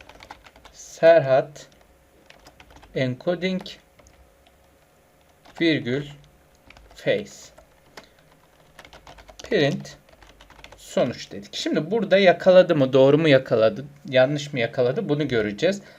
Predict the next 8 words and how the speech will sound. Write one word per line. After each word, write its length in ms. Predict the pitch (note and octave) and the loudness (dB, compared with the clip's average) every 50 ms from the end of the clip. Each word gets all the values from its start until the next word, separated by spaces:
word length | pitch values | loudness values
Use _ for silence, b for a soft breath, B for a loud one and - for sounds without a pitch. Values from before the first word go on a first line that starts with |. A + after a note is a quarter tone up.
| B B _ _ - | B B _ _ 0
Bakalım 460 | G#3+ G#3 G#3 - G#3+ F#3 F#3 G#3 G#3 | 0 0 2 2 2 4 4 0 -4
kodlarda 560 | - - F#3 F#3 F#3 F3+ F#3 F#3 F3 E3+ E3 | -4 -4 -4 -2 0 0 0 2 0 -2 -2
bir 80 | E3 D3+ | -2 -2
hata 360 | D#3+ E3 D#3 - F3 F3 E3+ | -2 -2 -2 0 2 4 4
yaptık 500 | D#3+ E3 E3 E3 - - F#3+ G3+ - - | 4 4 2 0 -4 -14 -14 -12 -10 -8
mı? 140 | B2 B2+ C3 | -8 -8 -2
Çalışacak 720 | - C3 C3 C3+ C#3 - - - D3+ C#3 C#3+ - - - | 0 0 0 0 -4 -10 -6 -2 -2 -2 -2 -4 -8 -10
mı? 220 | A2 A2+ B2 - | -10 -10 -10 -10